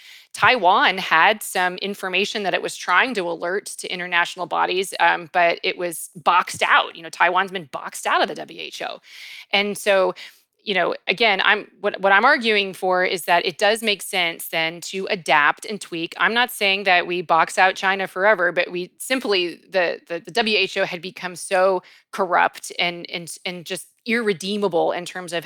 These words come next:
its willingness to carry water for China that it was bad for the United States in this moment to continue funding that international organization.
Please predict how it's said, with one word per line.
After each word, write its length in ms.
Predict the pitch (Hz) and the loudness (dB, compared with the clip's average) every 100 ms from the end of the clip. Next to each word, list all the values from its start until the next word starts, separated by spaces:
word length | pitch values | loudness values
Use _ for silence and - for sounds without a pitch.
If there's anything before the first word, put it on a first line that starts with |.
| - | -4
its 220 | 175 - | -6 -6
willingness 460 | 175 185 185 175 - | -4 -2 -2 -6 -8
to 80 | 170 | -8
carry 260 | - 170 | -2 -2
water 380 | 165 160 180 185 | 0 2 4 2
for 140 | 175 | -4
China 420 | 170 160 160 165 165 - - - - | -6 -2 0 -2 -6 -10 -20 -4 2
that 120 | 180 | 4
it 100 | 185 | 4
was 120 | 165 | -2
bad 480 | - 170 160 190 202 | -2 4 6 6 4
for 180 | - 185 | -2 -6
the 80 | |
United 380 | 175 175 165 170 | -4 -2 -2 -2
States 320 | - 170 160 - | -6 -6 -8 -6
in 220 | 254 233 | -2 0
this 200 | 208 185 | -2 -4
moment 400 | 196 180 170 170 - | -4 -2 -2 -4 -8
to 100 | - | -16
continue 480 | 175 165 175 170 | -14 -12 -14 -14
funding 480 | 156 165 165 165 160 _ _ _ _ - | -12 -10 -10 -10 -12 _ _ _ _ -4
that 140 | 160 - | -4 -2
international 480 | 170 160 - 170 | -6 -6 -8 -8
organization. 720 | 156 147 151 - - - - | -10 -10 -12 -14 -12 -14 -16